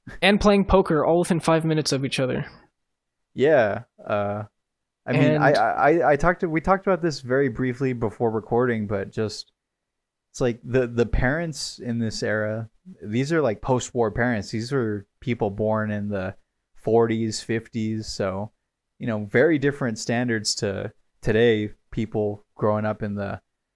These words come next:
Speaker 2: seventies, eighties now that have kids. Very
Speaker 1: Get
Speaker 2: different
Speaker 1: this.
Speaker 2: standards.
Speaker 1: Get this. How to Train Your Dragon is P G.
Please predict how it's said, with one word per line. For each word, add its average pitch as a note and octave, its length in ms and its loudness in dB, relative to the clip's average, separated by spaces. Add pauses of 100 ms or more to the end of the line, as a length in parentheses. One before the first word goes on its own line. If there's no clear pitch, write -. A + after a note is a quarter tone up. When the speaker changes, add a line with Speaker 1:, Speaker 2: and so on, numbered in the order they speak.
(720)
Speaker 2:
seventies, A2 640 0
eighties G#2 560 -4
now G#2 400 -6 (400)
that G2+ 140 -6
have G2+ 180 -4
kids. G2+ 460 -6 (320)
Very B2+ 180 4
Speaker 1:
Get F3+ 120 2
Speaker 2:
different A3 240 2
Speaker 1:
this. E3+ 220 2
Speaker 2:
standards. G#2 640 -4 (600)
Speaker 1:
Get G3+ 180 2
this. E3+ 420 2
How E3+ 160 2
to G#3 80 2
Train A3 240 4
Your G#3 100 6
Dragon D#3+ 400 4
is D3 140 0
P D3+ 240 0
G. C#3+ 320 -4